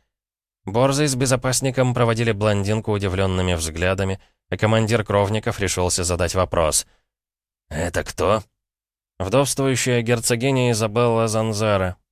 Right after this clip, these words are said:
жена последнего герцога. Приставьте к ней охрану и негласное наблюдение". Борзый кивнул и тут же принялся отдавать соответствующие указания.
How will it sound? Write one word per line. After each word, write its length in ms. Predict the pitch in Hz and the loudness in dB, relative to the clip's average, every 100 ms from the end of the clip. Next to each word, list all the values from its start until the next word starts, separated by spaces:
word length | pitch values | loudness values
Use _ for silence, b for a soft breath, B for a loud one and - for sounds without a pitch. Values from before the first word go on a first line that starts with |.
| - | -6
жена 360 | 92 117 135 | 0 2 4
последнего 580 | 135 123 127 120 123 123 | 4 2 2 2 2 2
герцога. 680 | 110 117 92 - 90 90 85 _ | 2 2 2 -2 0 -2 -4 _
Приставьте 520 | 113 123 - 151 - | -2 0 2 0 0
к 60 | 131 | -2
ней 220 | 139 131 | 0 2
охрану 400 | 120 131 139 135 | 2 2 4 2
и 40 | 135 | 2
негласное 580 | 123 120 117 - 117 | 2 2 2 2 2
наблюдение". 800 | 113 104 110 101 104 87 80 76 - _ _ _ _ _ _ | 2 0 0 0 0 0 0 -4 -8 _ _ _ _ _ _
Борзый 460 | 90 110 101 98 92 | 0 2 2 0 0
кивнул 400 | 104 92 120 117 | 0 2 2 2
и 60 | |
тут 180 | - 110 | 2 -2
же 100 | 92 | -2
принялся 540 | 92 90 90 87 101 92 | -2 0 0 0 0 -2
отдавать 400 | 80 87 101 - | 0 0 0 0
соответствующие 1040 | 87 78 80 82 - 85 82 - 85 82 | 0 0 -2 -2 -2 -2 -2 -2 -4 -4
указания. 800 | - - 87 87 82 78 76 76 | -6 -2 0 0 0 -2 -4 -6